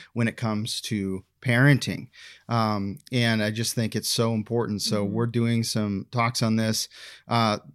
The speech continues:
Speaker 1: down the road in maybe six weeks or so in the Be Courageous app. We're gonna do a courageous marriage series as well for everybody in the app,
Speaker 2: Mm-hmm.
Speaker 1: where it's a live with Q and A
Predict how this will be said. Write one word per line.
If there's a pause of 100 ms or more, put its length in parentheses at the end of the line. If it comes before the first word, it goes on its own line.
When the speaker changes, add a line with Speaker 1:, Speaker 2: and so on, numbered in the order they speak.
Speaker 1:
down
the
road
in
maybe
six
weeks
or
so
in
the
Be
Courageous
app.
We're
gonna
do
a
courageous
marriage
series
as
well
for
everybody
in
the
app,
Speaker 2:
Mm-hmm.
Speaker 1:
where
it's
a
live
with
Q
and
A